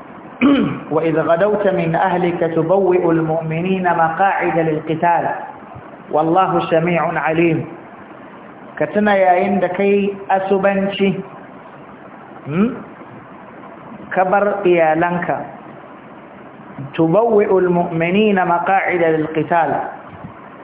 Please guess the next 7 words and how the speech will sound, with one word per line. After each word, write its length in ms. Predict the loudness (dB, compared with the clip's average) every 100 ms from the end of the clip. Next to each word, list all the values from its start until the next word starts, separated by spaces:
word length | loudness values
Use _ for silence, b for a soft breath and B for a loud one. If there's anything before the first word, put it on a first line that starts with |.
| -20 -20 -20 -20 -20 -20 -20 -20 -20 -18 -16 -2
Kana 560 | 0 2 2 0 -4 0
kimtsa 560 | 2 2 2 2 4 4
wa 100 | 4
mummunai 760 | 2 0 0 2 2 2 0 -4 -8 -16 -20 -20 -20 -20 -20 -20 -20 -20 -20 -20 -20 -18 -10
mazaunai 800 | -2 0 4 4 4 2 2 2
na 120 | 4
yaƙi, 420 | 6 6 4 -2